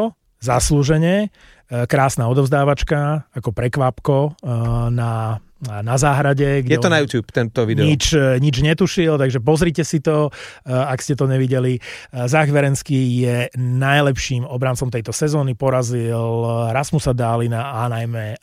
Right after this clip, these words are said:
Speaker 1: Cale'a Makara, takže trošku prekvapenie, ale zároveň akože zaslúžene.
Speaker 2: Áno.
Speaker 1: E, good.
Speaker 2: Mal výbornú sezónu.
Speaker 1: Ešte sú tam nejaké drobnosti, ku ktorým sa dostaneme. Nebol to len Zach Werenský, ktorého som chcel nechať na záver. A teraz, eh,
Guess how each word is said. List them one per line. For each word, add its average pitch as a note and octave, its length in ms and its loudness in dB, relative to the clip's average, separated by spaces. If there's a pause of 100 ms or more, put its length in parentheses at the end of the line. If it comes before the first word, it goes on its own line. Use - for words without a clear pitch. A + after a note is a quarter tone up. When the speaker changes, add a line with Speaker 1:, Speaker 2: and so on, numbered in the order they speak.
(240)
Speaker 1:
Cale'a A2 320 -2
Makara, C#3+ 480 0 (380)
takže D3+ 500 0
trošku D3 640 2
prekvapenie, A#3 480 0 (240)
ale D#3+ 160 2
zároveň C3 400 4
akože B2 240 0
zaslúžene. A2 640 -4 (100)
Speaker 2:
Áno. G2+ 300 -2 (160)
Speaker 1:
E, B2 320 -2
good. E3+ 80 6
Speaker 2:
Mal E3 160 4
výbornú B2 240 2
sezónu. G2+ 380 -4 (440)
Speaker 1:
Ešte - 200 2
sú A2 100 -6
tam C3 120 -2
nejaké C3+ 280 -2
drobnosti, D#3+ 440 -2
ku D#3+ 120 -8
ktorým E3 260 -2
sa D#3+ 100 0
dostaneme. F3+ 600 -2
Nebol C3+ 240 -2
to A#2 80 -4
len C3 140 0
Zach C3 180 0
Werenský, C3 460 0
ktorého C3+ 220 0
som C3+ 140 -2
chcel C3+ 200 -2
nechať C3+ 200 0
na C#3 140 0
záver. D3+ 400 0 (380)
A C3 260 -2
teraz, C#3+ 480 0
eh, D#3+ 80 -2